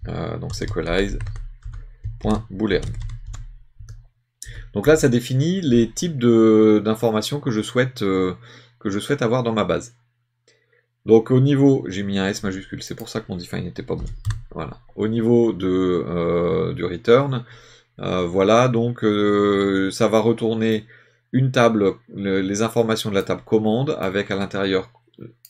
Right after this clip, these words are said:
une commande, un message, un delete message. Donc ce modèle, ça va permettre de lire,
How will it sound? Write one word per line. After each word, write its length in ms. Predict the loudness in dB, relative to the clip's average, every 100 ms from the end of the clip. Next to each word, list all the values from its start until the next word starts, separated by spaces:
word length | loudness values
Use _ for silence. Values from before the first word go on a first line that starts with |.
| _
une 160 | 0 0
commande, 480 | 4 4 6 2 -2
un 100 | -2
message, 560 | 0 0 0 0 0 -2 -8
un 120 | -4
delete 260 | -2 -2
message. 420 | -6 -4 -2 -2 -2
Donc 160 | -10
ce 100 | -6
modèle, 380 | -2 4 4 2
ça 140 | -2
va 80 | -6
permettre 320 | -4 -6 -6
de 100 | -4
lire, 400 | -4 -2 -2 -4